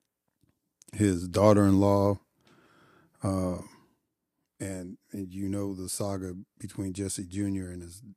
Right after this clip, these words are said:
his wife, what happened to them. And that was a classic case of good people making a terrible mistake, right?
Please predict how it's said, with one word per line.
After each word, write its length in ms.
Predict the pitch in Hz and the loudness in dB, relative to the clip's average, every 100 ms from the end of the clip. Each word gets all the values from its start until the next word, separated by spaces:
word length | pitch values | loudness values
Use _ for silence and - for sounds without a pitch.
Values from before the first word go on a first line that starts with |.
| - | -14
his 280 | 131 98 90 | -10 -8 -8
wife, 600 | 98 101 92 87 - - _ _ _ _ _ _ _ _ | -4 -4 -4 -8 -16 -20 _ _ _ _ _ _ _ _
what 160 | 98 90 | -10 -6
happened 360 | 101 95 95 85 | -6 -6 -8 -10
to 80 | |
them. 500 | 90 123 104 92 101 - _ _ _ _ _ _ _ _ _ _ _ _ _ _ _ _ _ _ _ _ _ _ _ _ _ _ | -2 0 0 -2 -8 -10 _ _ _ _ _ _ _ _ _ _ _ _ _ _ _ _ _ _ _ _ _ _ _ _ _ _
And 120 | 131 | 6
that 80 | 131 | 8
was 160 | 143 127 | 8 6
a 40 | |
classic 440 | - 117 110 110 - | 4 4 4 0 0
case 420 | 110 101 92 - | 0 2 -2 -2
of 500 | 101 98 98 - - - - - _ _ _ _ _ _ _ - | -2 0 -2 -8 -14 -16 -20 -20 _ _ _ _ _ _ _ 2
good 220 | 117 95 | 4 4
people 600 | - 104 104 95 92 - _ _ _ - | 4 4 4 0 -2 -8 _ _ _ 0
making 540 | 110 90 101 90 98 | 4 4 2 0 -2
a 60 | 95 | -4
terrible 400 | - 101 92 87 | -2 0 0 -4
mistake, 540 | 87 - 110 - - - _ _ _ _ _ _ _ _ _ _ _ - | -8 -4 -4 -4 -10 -20 _ _ _ _ _ _ _ _ _ _ _ -8
right? 280 | 90 104 | -6 -6